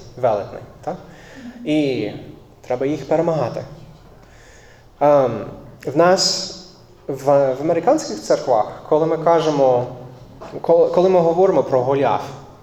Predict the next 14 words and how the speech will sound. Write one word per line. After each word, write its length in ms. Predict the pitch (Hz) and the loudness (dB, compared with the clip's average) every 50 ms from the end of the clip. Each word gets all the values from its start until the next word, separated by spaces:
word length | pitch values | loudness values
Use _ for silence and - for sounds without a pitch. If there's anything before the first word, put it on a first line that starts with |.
| - - - - - | -20 -20 -20 -18 -12
Голіафа, 380 | 135 127 120 107 101 - - - - - - - - - - - - - - - - - - - - | -8 -8 -6 -8 -8 -8 -12 -12 -12 -16 -20 -20 -20 -20 -20 -20 -20 -20 -20 -20 -20 -20 -14 -6 -2
е, 560 | 123 127 123 120 117 113 113 113 113 113 - - - - - 262 - - - | 0 2 2 2 2 2 0 0 -2 -2 -4 -8 -12 -14 -14 -14 -14 -12 -4
або 640 | - 139 147 143 147 147 151 151 151 143 143 143 135 131 - - - - - - - - - - - - - - - - - | 0 0 0 2 4 4 4 6 6 6 6 6 4 4 2 -2 -6 -10 -12 -12 -14 -16 -16 -16 -18 -20 -20 -20 -20 -14 -10
н-, 160 | 156 151 143 - 131 127 | -10 -8 -8 -10 -10 -6
навіть, 540 | 127 131 135 135 135 131 131 - - - - | -4 -2 0 0 0 -2 -4 -8 -12 -10 -6
е, 320 | 120 117 110 107 107 110 - - | -4 -2 -2 -2 -2 -4 -6 -10
в 40 | - | -12
світі, 460 | - - - 175 - - - - - - - | -8 -6 -4 -4 -4 -4 -8 -10 -12 -8 -6
коли 160 | 127 123 123 | -4 -2 -2
говориться 480 | 123 127 131 143 156 151 139 - - - | -2 -2 -2 -2 -2 -2 -2 -2 -6 -10
про 340 | - - 127 123 120 117 113 | -10 -4 -2 -2 -2 -2 -2
бокс, 640 | - 131 123 - 127 - - - - - - - - - - - - - - - | -2 0 0 0 0 -4 -8 -12 -14 -14 -18 -20 -20 -20 -20 -20 -20 -20 -14 -10
і 360 | 139 127 131 131 131 127 131 | -8 -6 -6 -4 -2 -2 -2
один 520 | 131 139 135 135 160 165 165 165 170 170 | -2 -2 0 2 4 4 4 2 0 -2